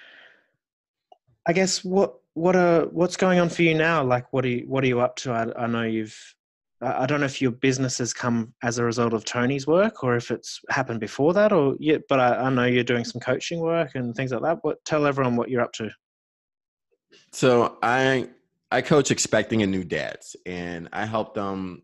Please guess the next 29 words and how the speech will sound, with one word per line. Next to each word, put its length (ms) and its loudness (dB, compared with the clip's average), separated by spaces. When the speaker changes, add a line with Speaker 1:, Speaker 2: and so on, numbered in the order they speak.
Speaker 2:
soar 640 -4
into 440 -6
the 120 -6
next 280 -8
chapter 800 -6
of 100 -4
their 120 -2
lives. 460 -8
And 560 -4
the 60 -14
thing 200 -2
about, 520 2
um, 340 -2
soaring 880 -2
like 180 -12
an 180 -8
eagle 600 -8
is 180 -6
actually, 420 -2
I 120 0
did 280 -2
re-, 280 -6
um, 360 -4
find 300 -6
this 140 -8
out 180 -2
with 260 -6
Tony 320 -8
because, 680 -6